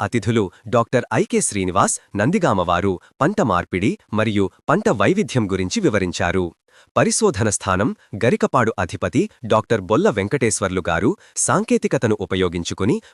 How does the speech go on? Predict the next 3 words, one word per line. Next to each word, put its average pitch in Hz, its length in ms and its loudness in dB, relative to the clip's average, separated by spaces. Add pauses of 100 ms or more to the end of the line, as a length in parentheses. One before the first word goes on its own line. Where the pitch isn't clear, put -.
(120)
ప్రకృతి 190 360 -2
వైపరీత్యాలను 104 920 0 (220)
తట్టుకోవడానికి 104 840 0